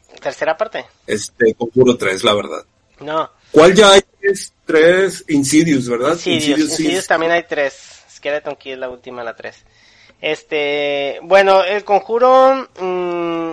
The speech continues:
Speaker 1: El Conjuro y Insidious a mí se me hace que son así como que, como que lo mismo, no lo mismo, pues, pero del, el mismo,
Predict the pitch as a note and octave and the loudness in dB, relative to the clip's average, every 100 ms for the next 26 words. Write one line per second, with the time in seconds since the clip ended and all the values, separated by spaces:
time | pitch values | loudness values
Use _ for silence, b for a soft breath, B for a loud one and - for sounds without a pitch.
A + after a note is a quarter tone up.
0 | - G3+ G3+ G#3+ B3 C4+ D4 C4 A3+ G#3+ | -10 -6 -2 -2 0 2 2 0 -2 0
1 | - A3 A3 C4 A3+ G3 A3 G#3+ G3+ A#3 | -2 -4 -2 2 2 2 0 0 2 0
2 | G#3 F#3+ - E3 F3 F#3 G3 G3+ F#3+ F3 | -2 -6 -4 -4 -4 -6 -8 -6 -6 -6
3 | D#3+ C3+ A#2+ _ b b _ D3+ C#3+ D3 | -6 -6 -8 _ b b _ -10 -6 -4
4 | C#3 D3+ D3+ D#3+ E3 F3+ A#3 C#4+ B3+ B3+ | -2 -4 -6 -8 -2 4 6 6 4 2
5 | A#3+ - F#3 - E3+ D#3 D3 D3 C#3+ C#3 | 2 2 -2 0 0 2 0 -4 -6 -8
6 | C3 C3+ C3+ D#3 E3+ F3+ F3+ D#3+ | -10 -12 -12 -10 -4 -2 0 0